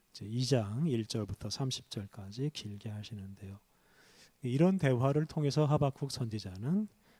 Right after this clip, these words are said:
드디어 하나님의 뜻을 깨닫고 결국 하나님을 찬양합니다. 이제 그 찬양하는 말씀 중에 이제 유명한 말씀이 우리가 잘 아는 삼 장 십칠 절부터 십팔 절까지 말씀입니다.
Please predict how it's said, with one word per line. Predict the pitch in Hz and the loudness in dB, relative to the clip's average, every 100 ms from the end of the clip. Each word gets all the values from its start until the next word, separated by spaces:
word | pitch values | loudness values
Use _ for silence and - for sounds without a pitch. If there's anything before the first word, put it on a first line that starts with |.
| _ - | _ -18
드디어 | - 104 101 | -12 -8 -4
하나님의 | 113 110 101 95 | -2 -2 -4 -6
뜻을 | 98 135 - 104 | -4 -2 -2 -4
깨닫고 | 98 139 123 104 - - 151 185 - _ _ _ | -4 -4 -4 -6 -4 0 2 2 -4 _ _ _
결국 | - 104 104 | -20 -18 -8
하나님을 | 131 107 92 101 165 190 - _ _ - | -6 -6 -6 -4 -4 -4 -10 _ _ -10
찬양합니다. | - - 110 98 107 95 92 _ _ _ _ _ - - _ _ | -8 -6 -6 -8 -10 -12 -16 _ _ _ _ _ -20 -20 _ _
이제 | 123 | -6
그 | - | -4
찬양하는 | 117 - 170 180 180 180 | -4 0 4 4 4 4
말씀 | 135 104 - 113 | 2 0 -4 -6
중에 | 110 101 98 92 | -6 -6 -6 -8
이제 | 95 | -10
유명한 | 107 123 131 123 120 | -4 0 0 0 -2
말씀이 | 101 92 - 107 165 196 _ _ - _ _ - | -6 -8 -8 -2 -2 -2 _ _ -20 _ _ -12
우리가 | 120 98 | -10 -8
잘 | 98 - 101 | -10 -8 -8
아는 | 98 127 | -2 0
삼 | 190 - 120 | 0 0 -4
장 | 110 107 120 226 | -4 -2 0 0
십칠 | 220 - - - 143 | -2 -6 -6 -2 -4
절부터 | 143 - 101 120 196 - _ _ _ _ - _ - 104 143 196 | -4 -4 -2 0 0 -2 _ _ _ _ -20 _ -8 -4 0 0
십팔 | - - - 123 | -2 -8 -6 -4
절까지 | 120 - 98 98 101 98 - | -4 -6 -6 -8 -10 -8 -8
말씀입니다. | 127 95 87 104 95 92 90 - | -8 -8 -10 -10 -12 -12 -16 -20